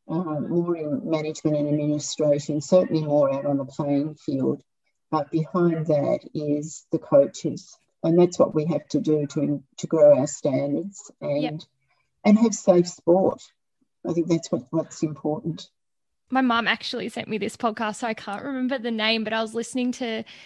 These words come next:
Speaker 2: a podcast from, I think she, she was a doctor either in the U K or the U S. I can't remember who was the host and
Speaker 1: Mm.
Speaker 2: who was the expert, but she actually said that all the sports science is actually based on male bodies.
Speaker 1: Yeah.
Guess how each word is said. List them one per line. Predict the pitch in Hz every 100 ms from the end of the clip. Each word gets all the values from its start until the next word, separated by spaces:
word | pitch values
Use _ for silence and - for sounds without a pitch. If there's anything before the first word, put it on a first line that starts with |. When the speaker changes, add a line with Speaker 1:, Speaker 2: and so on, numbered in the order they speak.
| - -
Speaker 2:
a | 247
podcast | - 233 226 233 220 - - -
from, | - 247 226 - _ _ _ -
I | -
think | - 240
she, | - - - -
she | 269
was | 240
a |
doctor | 254 262 -
either | - 262
in | 254
the | 240
U | 233 277
K | - 233 226 220 -
or | 214
the | 220
U | 208
S. | 208 -
I |
can't | - 226
remember | 233 226
who | 220 233
was | 208 -
the | 214
host | 226 214 -
and | 214
Speaker 1:
Mm. | 190 180
Speaker 2:
who |
was | 208 208 _ -
the | 214
expert, | - - - 226 202 - - - - -
but | 247 -
she | -
actually | 226 233 - 269 254
said | 240 214 220 - - - _
that | 233 214 -
all | 247 240
the | 240
sports | - - 233 -
science | - 220 214 220 - - -
is | 226
actually | 208 - - 240 220 214 208 _ _ _ _
based | 226 214 208 - -
on | 226 220
male | 208 196 214
bodies. | 220 220 320 440 - - - _ _ _ _ _
Speaker 1:
Yeah. | 202 190 143 123